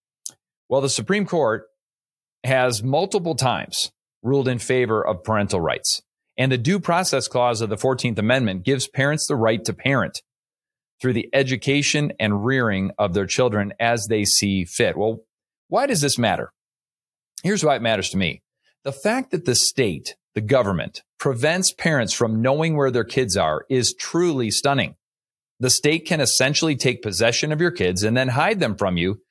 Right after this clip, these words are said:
as they embark on permanent gender transitions. Parents and their kids disagree about things <laughs> throughout the teenage years. As a parent who had four teenagers, I know this very well.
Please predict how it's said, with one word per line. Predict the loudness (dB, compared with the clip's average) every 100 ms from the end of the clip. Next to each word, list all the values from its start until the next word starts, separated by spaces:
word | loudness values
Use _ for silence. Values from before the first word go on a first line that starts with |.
| -20 -4
as | -2 0
they | 0 0
embark | 0 0 0 0 -2
on | -2 -2
permanent | 0 0 2 2 -2 -6
gender | -4 0 2 2 0 -4 _
transitions. | -2 0 2 2 0 -4 -10 -16 _ _ _ _ _ _ _ _ _
Parents | -2 0 0 -2
and | 0 0
their | 0 0
kids | 0 0 0
disagree | 0 0 0 0 2
about | 2 0
things | -2 0 0
<laughs> |
throughout | 2 2 2 0
the |
teenage | -2 0 2 0 0
years. | -2 -2 -6 -6 _ _ _ _
As | 0 0
a |
parent | -4 -2 0 -2 -8 _ _ _ -4
who | 0
had | 0 0
four | -2 -2
teenagers, | -2 -2 0 0 0 -2 -4 -8 _ _ -6
I | -2
know | 0 2
this | 0 -2
very | 0 0
well. | 2 0 0